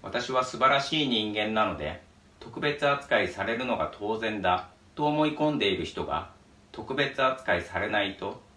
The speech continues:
怒り出すことがあります。そして、特別扱いしてくれない相手を攻撃することがあります。「お前は俺の凄さがわからないのか。お前は本当にバカだな。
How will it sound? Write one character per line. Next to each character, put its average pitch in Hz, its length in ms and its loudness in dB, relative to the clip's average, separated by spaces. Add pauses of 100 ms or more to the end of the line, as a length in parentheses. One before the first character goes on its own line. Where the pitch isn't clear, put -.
(220)
怒 120 200 2
り 120 100 0
出 120 120 4
す - 100 -6
こ 104 100 -4
と 113 80 -2
が 127 100 6
あ - 60 6
り 82 80 -2
ま 78 140 -2
す。 - 180 -12 (680)
そ 110 140 -6
し - 120 -8
て、 101 340 -2 (220)
特 123 240 -6
別 147 260 2
扱 143 340 2
い 92 100 0
し - 60 -10
て 123 120 -4
く 131 100 -2
れ 131 120 0
な 123 160 4
い 120 60 4
相 120 240 2
手 101 120 -2
を 80 160 -6 (280)
攻 123 240 -2
撃 123 180 -2
す - 160 -8
る 120 80 -4
こ 120 120 -6
と 123 80 -4
が 127 100 4
あ 113 60 6
り 85 60 -2
ま 78 160 -2
す。 - 180 -16 (1080)
「お 110 80 -8
前 131 240 6
は 127 120 4
俺 117 180 2
の 143 120 4
凄 147 260 -2
さ 120 100 0
が 92 100 2
わ 80 160 0
か 123 140 6
ら 143 80 4
な 131 160 4
い 95 40 4
の 82 100 -2
か。 - 280 -4 (540)
お 98 80 -12
前 127 220 4
は 120 120 4
本 143 320 -2
当 151 140 0
に 151 100 2
バ 143 160 6
カ - 80 6
だ 82 140 4
な。 78 260 -2